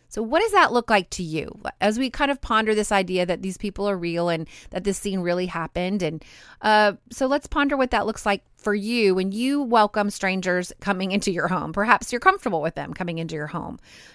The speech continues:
Um, hospitality, it's, it's kinda my jam. I love having people in my home. I, I kinda have it down to a science. My family,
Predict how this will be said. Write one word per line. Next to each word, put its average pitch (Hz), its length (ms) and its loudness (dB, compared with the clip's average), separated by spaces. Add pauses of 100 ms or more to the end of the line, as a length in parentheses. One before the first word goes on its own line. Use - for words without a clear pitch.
(100)
Um, 190 440 2
hospitality, 233 840 0
it's, - 300 -10
it's - 100 -16
kinda 285 220 0
my 285 140 4
jam. 254 360 -2
I 165 160 4
love 247 220 4
having 175 300 -2
people 165 280 -4
in 156 80 -2
my 151 140 -4
home. - 340 -8
I, 208 360 0 (340)
I 202 80 -8
kinda 262 220 0
have 262 160 6
it 226 80 2
down 247 200 4
to 254 100 -2
a 233 60 0
science. 208 460 -2
My 170 80 -2
family, 196 480 -2